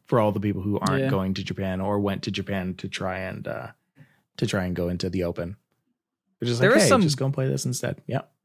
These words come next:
Speaker 2: There is some good news that is coming out of the Open being canceled. It does mean that no one's gonna get a head start of the season, right? There's not gonna be
Speaker 1: Right.
Speaker 2: a single
Speaker 1: Yeah.
Speaker 2: individual player that is gonna get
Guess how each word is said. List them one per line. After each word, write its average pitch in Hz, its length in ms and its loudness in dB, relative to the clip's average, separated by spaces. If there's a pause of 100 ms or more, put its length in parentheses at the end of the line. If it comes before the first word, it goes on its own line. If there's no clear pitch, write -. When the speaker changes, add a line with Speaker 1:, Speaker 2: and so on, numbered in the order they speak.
(520)
Speaker 2:
There 247 120 4
is 349 80 2
some 254 240 2
good 131 220 2
news 170 640 0 (140)
that 127 340 0 (160)
is 143 160 0
coming 147 280 -2
out 135 100 0
of 131 40 0
the 117 120 0
Open 127 240 -4
being 120 180 -4
canceled. 139 540 -4 (280)
It 175 160 2
does 226 300 6
mean 147 240 0
that 143 160 4
no 113 160 2
one's 131 180 0
gonna 127 200 0
get 113 160 0
a 107 40 -2
head 120 220 -2
start - 380 -2
of 139 100 -2
the 143 100 0
season, 156 460 0 (100)
right? 120 300 -2 (520)
There's 135 100 -4
not 143 100 4
gonna 110 140 4
be - 60 4
Speaker 1:
Right. 139 40 4
Speaker 2:
a 135 40 2
single 196 480 4 (120)
Speaker 1:
Yeah. 151 80 0
Speaker 2:
individual 151 600 4
player 127 600 0 (260)
that 127 120 4
is 131 160 2
gonna 139 220 2
get 127 340 2